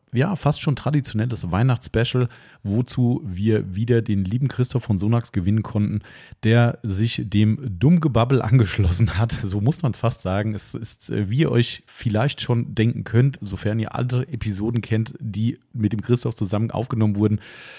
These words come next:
Wir hatten Spaß, würde ich sagen. Wir hatten Spaß und, äh, das ein oder andere Augenzwinkern dürfte wieder dabei sein. Legt nicht alles auf die Goldwaage, wenn's geht.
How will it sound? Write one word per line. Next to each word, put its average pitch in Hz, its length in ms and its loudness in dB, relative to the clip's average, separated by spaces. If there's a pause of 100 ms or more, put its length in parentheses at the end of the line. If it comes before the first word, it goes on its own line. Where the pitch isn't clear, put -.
(460)
Wir 131 220 2
hatten 127 140 2
Spaß, - 400 -4 (140)
würde 104 280 -4
ich - 60 -4
sagen. 82 360 -2
Wir 101 120 -4
hatten 104 100 -2
Spaß - 380 -2
und, 113 360 -2
äh, 113 160 0
das - 200 -6
ein 127 160 0
oder 113 160 0
andere 117 260 2
Augenzwinkern 123 680 2
dürfte 123 320 0
wieder 117 180 0
dabei 101 320 0
sein. 117 320 0
Legt 110 560 -2
nicht 143 300 2
alles 123 180 0
auf 117 100 2
die 104 120 -6
Goldwaage, 113 580 0
wenn's 104 220 -2
geht. 107 240 0